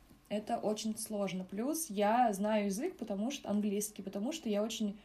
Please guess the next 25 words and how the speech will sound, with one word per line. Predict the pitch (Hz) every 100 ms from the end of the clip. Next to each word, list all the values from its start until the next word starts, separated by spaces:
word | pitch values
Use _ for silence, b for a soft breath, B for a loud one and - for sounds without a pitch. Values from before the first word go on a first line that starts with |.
| B B
долго | 220 294 254
занималась | 208 220 240 262
репетитором. | 226 233 - 240 208 180 175 - -
Как | 254 262
объяснить | 214 220 240 -
кому-то | 220 208 247 247 175 190
времена? | 196 202 196 190 196 349 392 -
Я | 214 202
вообще... | 196 - 226 202
Ну, | 220
то | 226
есть | 220 220
нас | 220 220 196
учили, | - 262 349
естественно, | 330 - 220 214 208 196
нам | 196 -
пр-, | -
показывали, | - 202 208 311 285 233 208
нам | 202 196
давали | 196 202 196
очень | 196 208
много | 202 196
теории, | 202 202 339 294 -
но | 202
я | 196 277 269